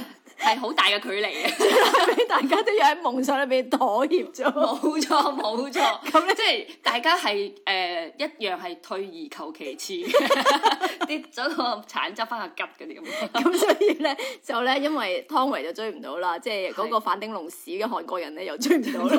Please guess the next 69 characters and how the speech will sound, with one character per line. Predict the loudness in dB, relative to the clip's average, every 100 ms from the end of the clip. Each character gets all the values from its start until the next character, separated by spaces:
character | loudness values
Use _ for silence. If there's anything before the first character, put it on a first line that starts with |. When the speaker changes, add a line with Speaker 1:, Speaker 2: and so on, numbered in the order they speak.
| 4
Speaker 1:
<laughs> | 2
冇 | 2 -2
啦， | -4 -8 -10 -6
就， | -4 -6 -10
所 | -12 -8
以 | -6
就 | -4 -4
要， | -4 -6 -10
Speaker 2:
係 | -14 -12
啦。 |
Speaker 1:
係 |
啦， | -12 -10
揀 | -8 -6 -6
個 |
另 | -8 -8
外 | -10
一 | -10
個。 | -12 -14 -10
Speaker 2:
咁 | -6 -2
所 | -2
以 | -2
呢， | -2
就 | -4
喺 | -6 -6 -10 -10
呢 | -8
個 | -8 -8 -8
旅 | -8
程 | -8 -10
裏 | -10
邊 | -10
就 | -10 -10 -10 -10
認 | -10
識 | -10 -8
深 | -8 -8 -10
咗 | -10
啦。 | -12 -12 -16 _ _ _ _ _ _
即 | -4
係 |
做 | 0 0
咗， |
Speaker 1:
係， |
算， | -2 -10 -8
Speaker 2:
做 | -6 -4
咗 | -2 -2 -4
朋 | -8 -8
友 | -8 -8
啦。 | -10 -8
Speaker 1:
算， | -4
係 | -4
啦， |
做 | -4 -10
咗 |
朋 | -10 -14
友 | -12
啦。 | -12 -12 -12
Speaker 2:
咁 | -6 -2
跟 | -2
住 |
就 | -2 -6
開 | -6 -6
始 | -4 -4 -6 -8
就 | -8 -8 _ -8
long | -6 -8
啲 | -10 -10
咯 | -8 -8
喎， | -10
long | -12
distance | -14 -16 -18 -20
喎。 | -20